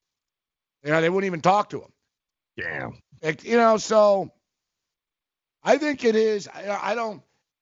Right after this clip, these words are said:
Speaker 1: I don't think Gary Bettman is on the phone telling him before, "Oh, yeah, make sure San Jose wins." But I swear to God, dude, and I, I know the N H L inside out, over the years, teams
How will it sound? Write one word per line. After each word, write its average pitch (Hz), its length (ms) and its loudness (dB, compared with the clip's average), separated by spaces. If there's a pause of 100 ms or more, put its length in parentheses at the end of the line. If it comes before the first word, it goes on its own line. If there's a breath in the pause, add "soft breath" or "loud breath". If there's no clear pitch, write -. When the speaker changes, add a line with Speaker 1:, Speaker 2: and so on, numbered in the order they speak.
(100)
Speaker 1:
I 208 100 4
don't 269 160 4
think 247 220 2
Gary 185 240 -2
Bettman 190 540 -6
is 139 140 -8
on 160 160 -4
the 110 60 -10
phone 156 400 -2
telling 156 300 -4
him 185 80 -10
before, 170 360 -4
"Oh, 185 120 -2
yeah, 175 220 -4
make 151 220 -8
sure 180 200 -6
San 175 260 -2
Jose 127 240 -2
wins." 135 460 -4
But 110 380 -8 (1160)
I 196 140 2
swear 220 340 -6
to 240 80 -6
God, 208 280 0
dude, 165 400 -4
and 160 180 -2
I, 180 420 -2
I - 40 -6
know 196 160 -4
the 190 100 -6
N 196 100 -4
H 190 180 -6
L 190 180 -2
inside 185 380 -2
out, 143 280 -4 (960)
over 233 260 4
the 247 120 -2
years, 214 760 -2 (800)
teams 240 560 -2